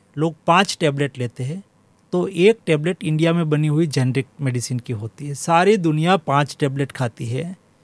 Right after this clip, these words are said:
तो उसमें से एक इंडिया में बनी हुई जेनेरिक मेडिसिन होती है।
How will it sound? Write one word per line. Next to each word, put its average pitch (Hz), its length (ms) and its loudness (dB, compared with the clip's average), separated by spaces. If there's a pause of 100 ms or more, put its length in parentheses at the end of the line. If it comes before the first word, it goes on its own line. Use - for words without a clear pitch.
(280)
तो 151 60 2
उसमें 160 320 0
से 180 160 -2 (120)
एक 165 240 0
इंडिया 147 260 4
में 147 160 2
बनी 135 180 2
हुई 139 200 2
जेनेरिक 120 400 0
मेडिसिन 117 400 -6
होती 113 300 -8
है। - 220 -18